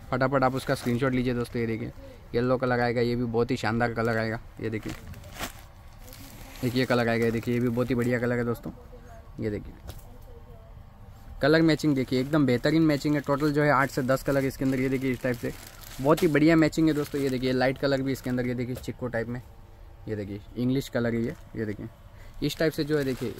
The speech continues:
एक, दो, तीन, चार, पाँच, छः, सात, आठ, नौ कलर है। नौ के नौ कलर देख लीजिए आप, एकदम शानदार कलर है दोस्तों।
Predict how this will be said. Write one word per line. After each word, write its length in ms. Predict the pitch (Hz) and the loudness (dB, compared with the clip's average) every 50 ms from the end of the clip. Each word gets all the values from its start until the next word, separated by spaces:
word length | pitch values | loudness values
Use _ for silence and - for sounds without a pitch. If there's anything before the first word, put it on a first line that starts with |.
| - | 0
एक, 180 | 131 139 139 - - - - - | 2 2 2 0 -4 -8 -6 -4
दो, 320 | 120 123 127 131 127 127 127 | -2 0 0 2 2 0 -2
तीन, 460 | 127 - 131 123 123 127 127 127 127 117 | -2 -2 0 0 2 2 2 2 2 0
चार, 420 | - - 117 117 120 123 123 120 - - | 0 0 2 2 2 2 0 -2 -4 -4
पाँच, 300 | 123 120 120 123 123 120 - - | -2 0 0 0 -2 -2 -4 -4
छः, 240 | - 123 120 123 123 117 | -2 0 0 0 0 -2
सात, 420 | - - 123 120 123 123 - - | -2 -2 0 0 0 0 0 0
आठ, 240 | 120 127 131 - - | 0 0 0 0 2
नौ 200 | 139 147 160 160 | 4 6 6 6
कलर 260 | 135 - 120 117 110 104 | 6 4 2 2 0 -2
है। 60 | - - - - - - - - - - | -6 -10 -14 -18 -18 -18 -16 -10 -2 4
नौ 160 | 131 147 165 170 | 6 8 8 8
के 120 | - 180 | 8 8
नौ 140 | 170 170 170 | 8 8 8
कलर 260 | 151 170 160 160 156 | 8 6 6 6 8
देख 180 | 147 156 151 156 | 6 6 6 6
लीजिए 220 | 156 143 147 160 | 4 6 6 6
आप, 120 | 147 143 147 | 6 6 4
एकदम 240 | 131 143 160 151 135 | 4 4 6 4 6
शानदार 380 | - 123 117 127 135 147 143 | 6 4 4 6 6 4 4
कलर 200 | 135 147 147 143 | 4 4 4 4
है 60 | 143 | 4
दोस्तों। 260 | 139 139 - - 147 | 2 0 -2 -4 -6